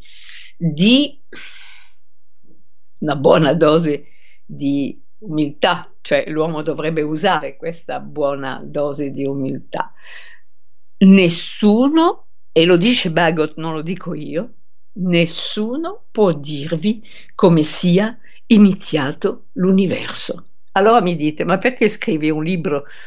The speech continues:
sugli, sulle origini e sulla storia scientifica della creazione?" E qui viene il bello. Il, il nostro, eh,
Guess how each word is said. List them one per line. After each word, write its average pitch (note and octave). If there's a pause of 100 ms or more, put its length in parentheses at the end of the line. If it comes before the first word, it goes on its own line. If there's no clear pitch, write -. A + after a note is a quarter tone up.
(140)
sugli, D#3+ (160)
sulle D3+
origini D#3+ (280)
e E3+
sulla E3
storia A3+
scientifica E3
della C#3+
creazione?" C3+
E -
qui F4 (480)
viene C3
il C#3
bello. B2+ (1400)
Il, G#3 (720)
il D3+
nostro, D#3+
eh, C3+